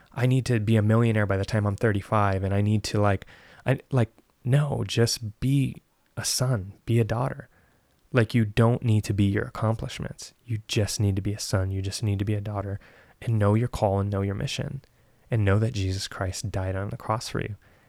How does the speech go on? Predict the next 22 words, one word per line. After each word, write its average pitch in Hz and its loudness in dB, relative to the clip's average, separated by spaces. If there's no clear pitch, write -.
You 110 -2
didn't 113 0
earn 120 2
him 107 0
doing 107 -2
that, - -20
and 107 -2
you 104 2
don't 113 0
have 107 -8
to - -6
earn 104 -4
that - -8
now. 113 -8
So, 104 0
Lord, 113 6
I 120 2
just 127 0
want 135 2
to 107 0
close 107 2
out 98 0